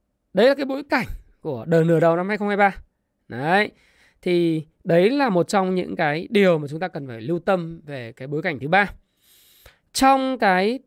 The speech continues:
bối cảnh mà nó thách thức tiếp theo đối với lại cái việc đầu tư gì năm hai không hai ba thì các bạn phải lưu ý là cái điểm số bốn ấy,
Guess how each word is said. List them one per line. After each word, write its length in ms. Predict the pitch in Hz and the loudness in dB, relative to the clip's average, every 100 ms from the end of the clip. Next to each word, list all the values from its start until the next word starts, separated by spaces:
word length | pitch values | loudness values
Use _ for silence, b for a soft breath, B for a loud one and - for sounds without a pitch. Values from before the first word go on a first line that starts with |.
| _ _ _ - | _ _ _ 0
bối 160 | 202 | 2
cảnh 380 | 220 233 120 98 _ | 4 0 -2 -12 _
mà 580 | 127 135 131 123 120 120 _ | -12 -10 -10 -12 -14 -20 _
nó 200 | - 143 | -10 -6
thách 160 | 240 - | -4 -2
thức 120 | 294 | -2
tiếp 100 | 294 - | -2 2
theo 220 | 269 254 - - _ _ _ _ _ _ | 2 0 -6 -12 _ _ _ _ _ _
đối 300 | 202 202 226 | 4 6 6
với 120 | 262 | 4
lại 180 | 269 240 | 2 0
cái 100 | 190 | 0
việc 160 | 214 202 | 0 2
đầu 140 | 160 | 2
tư 180 | 220 208 | 4 4
gì 200 | 196 151 | 4 0
năm 100 | 170 | 0
hai 100 | 190 | -2
không 80 | 196 | -2
hai 100 | 180 | 2
ba 260 | 190 185 - _ _ _ - | 2 2 -6 _ _ _ -2
thì 100 | 208 | 2
các 60 | |
bạn 180 | 262 226 | 2 2
phải 120 | 170 | 2
lưu 160 | 180 208 | 2 2
ý 300 | 190 175 214 | 2 0 -2
là 180 | 233 170 | -6 -6
cái 80 | |
điểm 180 | 190 143 | -4 -4
số 160 | - 170 | -4 0
bốn 240 | 190 220 | 2 2
ấy, 100 | 311 | 0